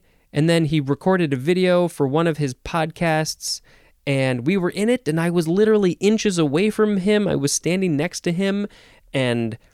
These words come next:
then a few of us got to stay back real quick and got to talk to him briefly, get a picture, get an autograph. We had a couple of gifts for him, uh,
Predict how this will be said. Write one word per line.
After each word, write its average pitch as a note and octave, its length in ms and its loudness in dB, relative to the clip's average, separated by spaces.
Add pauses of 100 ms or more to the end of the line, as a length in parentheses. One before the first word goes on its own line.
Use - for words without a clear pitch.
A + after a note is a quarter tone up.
(200)
then F3 520 2
a C3+ 80 -2
few F3+ 240 2
of F3 100 0
us F3+ 140 0
got E3+ 220 -4
to C3 100 -4
stay D#3+ 280 -2
back D#3 440 -2 (200)
real E3+ 380 4
quick D#3+ 460 -2
and C3+ 100 -4
got C#3 220 0
to B2 220 -4
talk E3 280 -4
to D#3 100 0
him C3 260 -2
briefly, E3 600 0 (540)
get F3 100 4
a F3 60 2
picture, E3 340 0
get D3 160 0
an C#3+ 60 2
autograph. C#3 580 2
We C#3+ 140 0
had D#3 120 2
a C3+ 40 -2
couple B2+ 260 -4
of A2 160 -4
gifts E3+ 300 -2
for D#3 180 -2
him, D3+ 400 0 (400)
uh, A#2 560 2